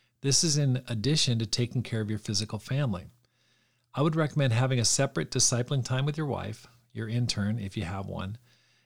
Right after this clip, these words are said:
and perhaps one other significant associate leader. Beyond that, do your best to distribute the discipling throughout your church and have a discipling group to train future leaders.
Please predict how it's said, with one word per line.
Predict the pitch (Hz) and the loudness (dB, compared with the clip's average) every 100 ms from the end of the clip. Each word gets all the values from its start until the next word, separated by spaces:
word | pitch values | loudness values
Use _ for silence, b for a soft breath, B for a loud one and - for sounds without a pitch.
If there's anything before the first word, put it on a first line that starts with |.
| _ | _
and | 127 | -4
perhaps | - 139 131 - | 2 2 2 0
one | 120 135 | 2 4
other | 120 117 113 | 4 2 2
significant | - 123 110 117 135 127 113 | 2 2 0 0 0 0 2
associate | - 113 110 - 107 | 2 2 0 0 -2
leader. | 113 127 98 80 | -2 -2 -2 -8
Beyond | - 120 139 139 | -6 -2 0 2
that, | 107 98 b b b b _ | 0 -4 b b b b _
do | 120 | -2
your | 127 160 | 0 2
best | 139 123 - | 0 0 0
to | 123 | 0
distribute | 107 - - 123 135 - | 0 0 2 0 -2 -4
the | |
discipling | 131 135 131 113 - 107 101 | -2 0 2 0 -2 -6 -4
throughout | 110 104 | -4 -4
your | 131 | -4
church | 131 117 104 - 107 | -2 0 -2 -4 -4
and | |
have | 101 110 | -4 -4
a | |
discipling | 98 - 147 160 139 107 | 0 2 2 -2 -2 -2
group | 107 101 | -2 -4
to | 110 | -6
train | - 110 104 | -2 -2 -2
future | - 104 - | -4 -6 -6
leaders. | 101 117 120 87 - | -4 -4 -4 -2 -4